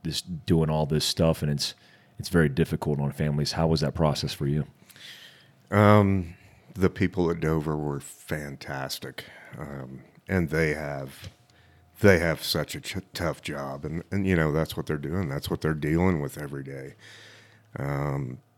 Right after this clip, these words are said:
Speaker 2: you know, you have a mountain of paperwork to go through. Um, and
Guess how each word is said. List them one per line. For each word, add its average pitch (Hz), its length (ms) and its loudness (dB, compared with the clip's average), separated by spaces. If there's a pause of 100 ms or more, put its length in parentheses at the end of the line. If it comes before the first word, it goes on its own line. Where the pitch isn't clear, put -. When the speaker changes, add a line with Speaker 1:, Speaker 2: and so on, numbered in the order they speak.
(420)
Speaker 2:
you 73 140 -6
know, 71 140 -6
you 73 180 0
have 69 140 -4
a 67 60 -8
mountain 80 480 -2
of 67 160 -14
paperwork 69 540 -2
to - 80 -12
go 67 200 -8
through. - 460 -12 (260)
Um, 67 480 -12 (1400)
and 95 640 4